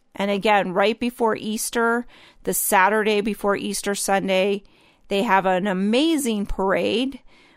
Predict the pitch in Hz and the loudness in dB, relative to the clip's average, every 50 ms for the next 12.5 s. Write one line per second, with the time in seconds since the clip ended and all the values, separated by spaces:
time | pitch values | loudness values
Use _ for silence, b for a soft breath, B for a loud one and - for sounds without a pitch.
0 | b b 208 214 220 226 240 247 254 254 254 254 254 240 - - 220 208 202 202 | b b -2 0 2 4 4 4 2 2 2 2 0 0 -2 -2 -2 0 -2 -2
1 | - - - - - - 220 214 214 220 226 233 233 220 - 233 226 220 - - | -4 -6 -10 -6 0 4 4 6 6 4 4 2 0 -2 -2 -2 -2 -2 -2 -2
2 | 226 220 220 208 208 202 202 202 208 - - - - - - - - 214 220 240 | -2 -2 0 2 4 4 6 6 4 2 0 -6 -8 -8 -8 -2 2 2 2 2
3 | - 247 226 226 226 220 220 - - 226 208 208 185 202 208 202 202 202 202 196 | 2 0 0 0 0 0 -2 -2 0 0 0 0 2 2 2 2 2 2 0 -4
4 | - b b b b b b b b b b - 190 208 220 196 - - 214 202 | -6 b b b b b b b b b b -2 0 0 0 -2 0 2 4 6
5 | 202 214 214 208 214 220 214 220 208 - - - - 190 190 185 - - - - | 6 8 8 6 6 6 4 2 0 -6 -10 -6 -2 -2 -2 -2 -4 -8 -18 -8
6 | - 233 - 214 226 220 240 277 233 247 233 202 - 254 311 294 - - - - | 0 2 4 4 4 2 2 2 4 2 2 2 2 2 2 2 0 0 0 2
7 | 240 262 262 302 320 311 277 277 269 262 247 233 220 214 214 240 269 285 302 277 | 4 4 4 4 2 2 4 2 2 2 2 0 2 4 4 4 4 4 2 2
8 | 277 277 254 247 247 247 240 226 214 202 208 208 190 190 208 - 262 262 277 277 | 2 2 2 2 2 2 2 2 4 4 2 2 2 0 0 0 2 2 2 2
9 | 269 277 277 269 269 277 269 - - - 214 214 220 233 - - 269 269 277 254 | 2 2 2 2 2 2 0 -2 -4 -4 -2 -2 -2 -2 -2 -2 -2 -2 -2 -2
10 | - - - - 220 - - - 294 339 - - - 196 - - - 247 247 262 | -4 -4 -6 -6 -4 -2 -2 -2 -2 -2 -2 -2 -4 -4 -4 0 2 2 4 4
11 | 294 330 359 370 415 359 - - 349 320 320 311 294 302 311 - 262 240 233 226 | 4 4 4 2 0 0 0 0 0 2 2 2 2 0 0 0 0 0 2 2
12 | 262 339 392 - - - - - - - | 2 2 0 -2 -4 -6 -6 -8 -10 -12